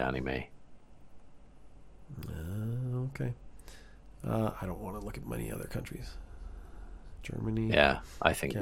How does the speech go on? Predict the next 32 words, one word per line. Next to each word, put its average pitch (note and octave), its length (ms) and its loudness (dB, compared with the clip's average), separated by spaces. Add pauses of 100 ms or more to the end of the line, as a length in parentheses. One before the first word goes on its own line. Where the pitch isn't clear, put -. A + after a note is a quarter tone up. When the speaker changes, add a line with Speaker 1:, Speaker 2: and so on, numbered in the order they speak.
Speaker 2:
Canada, G#1 60 0
Speaker 1:
done. C#2 320 4
I C#2 60 0
Speaker 2:
yeah. - 60 2
Speaker 1:
think - 140 2
that's C#2+ 240 -2
enough. C#2 480 -2
Speaker 2:
Yeah. A1 200 -2
Speaker 1:
<laughs> - 40 -8 (680)
Speaker 2:
We, A#2+ 220 10
we've D3+ 240 12
Speaker 1:
I've C#3 120 12
Speaker 2:
exha-, D#3 100 12
we've D#3 80 12
Speaker 1:
talked D3 100 12
Speaker 2:
ex- C#3+ 120 10
Speaker 1:
about F#2+ 240 8 (120)
porn F2+ 240 8
enough. E2 340 2
Speaker 2:
we, C#3 180 12
Speaker 1:
Like, B2+ 260 12
Speaker 2:
we, A#2+ 60 10
we've A#2+ 280 8
Speaker 1:
the C3 80 12
level C#3 560 12
of C#3 160 12
detail C3+ 500 12
they've C3 180 12
gone C3 240 12
to C#3 180 12
in C3+ 100 12
this C#3+ 300 12